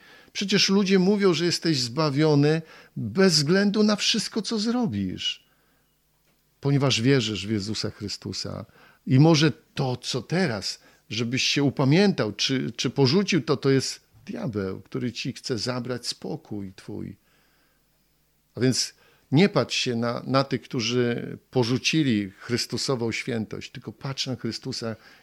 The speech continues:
który dalej jest święty. I wtedy doznasz posilenia i za tym posileniem idąc,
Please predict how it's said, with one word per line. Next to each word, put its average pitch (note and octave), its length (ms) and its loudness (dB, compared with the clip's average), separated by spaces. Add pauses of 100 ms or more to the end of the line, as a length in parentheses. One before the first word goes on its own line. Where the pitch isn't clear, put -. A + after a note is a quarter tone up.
który A#2+ 260 0
dalej A#2 520 0
jest - 160 -8
święty. - 600 -6 (340)
I C3 60 4
wtedy F#3 280 4
doznasz E3 420 2
posilenia E3 840 0
i C#3+ 120 2
za D#3+ 180 4
tym F3+ 160 -2
posileniem D3+ 600 0
idąc, C3+ 460 2